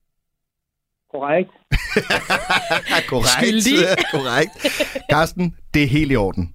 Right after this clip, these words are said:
Speaker 3: Ja, sådan skal det være.
Speaker 2: Ikke nogen,
Speaker 1: Okay.
Speaker 2: øh, dom herfra. Øh, hvor normalt er det,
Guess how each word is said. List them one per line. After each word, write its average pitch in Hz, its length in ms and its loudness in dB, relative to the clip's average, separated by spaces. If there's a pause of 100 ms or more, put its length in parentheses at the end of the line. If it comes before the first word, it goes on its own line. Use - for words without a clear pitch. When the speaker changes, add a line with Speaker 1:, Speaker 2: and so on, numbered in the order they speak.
Speaker 3:
Ja, 202 100 0 (260)
sådan 233 180 -2
skal 226 120 -2
det 175 80 0
være. 139 140 -2 (360)
Speaker 2:
Ikke 147 320 2
nogen, 123 300 4
Speaker 1:
Okay. 120 120 2
Speaker 2:
øh, 110 280 2
dom 104 200 0
herfra. 90 400 0 (500)
Øh, 165 300 2
hvor 160 120 4
normalt 156 460 2
er 175 120 2
det, 214 80 2